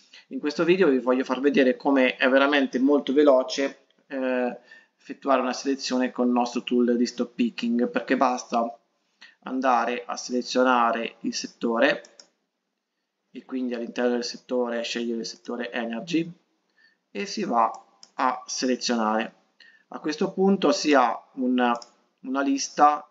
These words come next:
di, eh, quarantaquattro nomi. Questi quarantaquattro nomi poi possono essere tranquillamente elencati per Zagos Final Score, che come sapete è un indicatore sintetico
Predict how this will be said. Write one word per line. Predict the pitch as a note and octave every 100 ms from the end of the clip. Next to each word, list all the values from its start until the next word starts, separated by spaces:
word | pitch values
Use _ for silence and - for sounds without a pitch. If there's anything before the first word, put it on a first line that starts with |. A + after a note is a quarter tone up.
| _ _ _ _ _ _
di, | C3 C3 C3+ C#3+ _
eh, | C3 B2 A#2+
quarantaquattro | - B2+ B2+ - - B2 A#2+ A2+
nomi. | A#2 A2 A#2 - _ _ _ _ _ _
Questi | - -
quarantaquattro | B2+ C#3 C3+ C#3 C#3+ C#3 D#3
nomi | D#3+ E3 F#3
poi | D#3 C3+
possono | - B2+ - C3+ C#3
essere | B2 - A#2
tranquillamente | B2 A#2+ B2 C3 C3 B2 A2+ A#2 -
elencati | B2+ B2+ B2 B2 A#2 - A2
per | B2 A2+
Zagos | B2+ B2 B2 -
Final | A#2+ A#2 -
Score, | - A#2 B2 E3
che | E3+
come | - A#2+
sapete | A2 A2 A#2+ A2+ - - - - _ _
è | C3 B2 -
un | C3 B2+
indicatore | B2 A#2+ B2+ A#2+ C3+ B2+
sintetico | A#2 A#2+ A#2 C3+ B2 A#2+ A#2+ A#2+ A#2